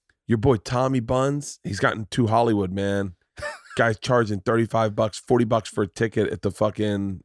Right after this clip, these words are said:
Speaker 1: at the Troc.
Speaker 2: Right.
Speaker 1: Guy, man, you know what I like about you? Fucking thirty bucks, forty bucks. I come to see you and I can have a great night. I can get fucking drunk.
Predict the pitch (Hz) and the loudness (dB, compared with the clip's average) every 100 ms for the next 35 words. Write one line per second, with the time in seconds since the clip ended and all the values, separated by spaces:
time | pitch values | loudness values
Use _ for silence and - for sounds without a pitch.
0 | _ 95 101 104 98 95 - - 110 113 | _ -6 -4 0 0 0 -4 -2 2 2
1 | 92 _ _ - 123 101 - _ - 104 | 0 _ _ -4 -2 -2 -8 _ 0 2
2 | 123 147 - 139 135 123 - _ _ 120 | 2 0 -2 -2 0 -2 -6 _ _ 2
3 | 135 139 139 139 143 139 139 151 151 - | 4 4 2 0 0 0 2 0 -2 -8
4 | _ _ _ _ _ _ _ _ - 123 | _ _ _ _ _ _ _ _ -4 -2
5 | 110 123 113 110 - _ _ _ _ _ | 0 0 0 -2 -8 _ _ _ _ _
6 | _ - 143 135 120 - - 147 135 135 | _ 0 2 4 0 -4 0 2 4 2
7 | 131 - - _ - - 135 123 - 127 | 2 0 -12 _ -8 -2 -2 -2 0 2
8 | 135 135 - 107 104 110 101 95 117 107 | 4 2 2 -2 0 0 0 -2 0 0
9 | 101 95 95 95 - 104 - 95 - 139 | 0 -2 -4 -8 -6 -8 -8 -8 0 2
10 | 143 - | 2 -4